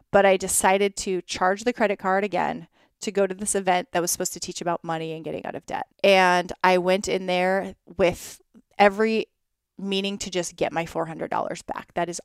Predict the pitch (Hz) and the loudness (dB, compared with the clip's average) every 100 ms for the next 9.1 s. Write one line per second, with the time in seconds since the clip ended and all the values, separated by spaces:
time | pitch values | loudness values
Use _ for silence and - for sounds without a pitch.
0 | - 175 170 170 165 170 - 165 165 170 | 0 2 2 0 -2 -6 -8 -12 -10 -4
1 | 185 214 220 180 - 165 170 170 165 175 | 0 0 0 -2 -4 -4 -4 -4 -6 -4
2 | 160 170 180 - 190 - - 185 - 233 | -2 -2 -4 -8 -8 -8 -4 -4 -2 -2
3 | 226 - 185 175 180 175 180 175 175 175 | -2 0 -2 -2 -2 -2 0 2 2 0
4 | 170 170 175 160 151 170 180 196 202 240 | -2 -4 -4 -10 -8 -8 -6 -4 -2 -2
5 | 269 349 370 359 - - - 208 208 202 | 0 2 2 0 -4 -6 -2 0 0 0
6 | 214 269 240 - 185 185 175 175 175 175 | 0 0 0 -2 -6 -2 0 2 0 -2
7 | 165 170 175 180 180 180 175 185 190 285 | -4 -4 -6 -4 -6 -4 -6 -4 0 0
8 | 233 196 180 180 220 240 196 175 180 185 | 0 -2 0 0 0 0 0 0 2 2
9 | 175 | 0